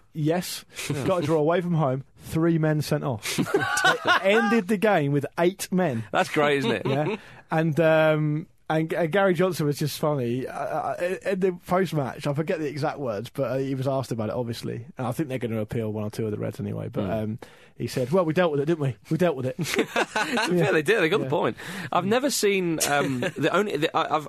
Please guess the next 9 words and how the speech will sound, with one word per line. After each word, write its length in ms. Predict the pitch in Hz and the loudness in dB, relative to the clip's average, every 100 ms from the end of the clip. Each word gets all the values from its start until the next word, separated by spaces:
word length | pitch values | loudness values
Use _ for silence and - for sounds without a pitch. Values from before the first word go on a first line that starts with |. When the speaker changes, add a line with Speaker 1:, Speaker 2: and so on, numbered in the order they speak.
| - | -8
Speaker 2:
I've 260 | - - | -4 -2
only 140 | 190 208 | 0 0
seen 200 | 202 170 | -2 2
once 340 | 170 113 - | 0 0 -4
four 320 | - 135 123 | -4 0 2
men 200 | 120 107 | 2 0
get 180 | 101 - | -2 -4
sent 220 | - 95 | -4 -4
off. 300 | - - - | -6 -10 -14